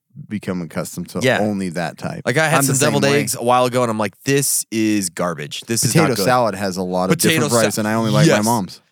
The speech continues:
Speaker 2: Potato salad, like, one percent of them's good, but the one percent that is good is fantastic.
Speaker 1: Exactly.
Speaker 2: Right?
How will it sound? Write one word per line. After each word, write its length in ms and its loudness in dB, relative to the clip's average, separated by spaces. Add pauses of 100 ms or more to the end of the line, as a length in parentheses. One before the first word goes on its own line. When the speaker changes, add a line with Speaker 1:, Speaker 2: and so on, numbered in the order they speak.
(100)
Speaker 2:
Potato 380 0
salad, 560 2
like, 300 -4 (360)
one 300 2
percent 360 -2
of 60 -6
them's 220 -8
good, 180 -2
but 120 -10
the 80 -4
one 200 -2
percent 280 -4
that 120 -6
is 180 -2
good 360 0
is 120 -2
fantastic. 640 -6
Speaker 1:
Exactly. 460 -6
Speaker 2:
Right? 320 -6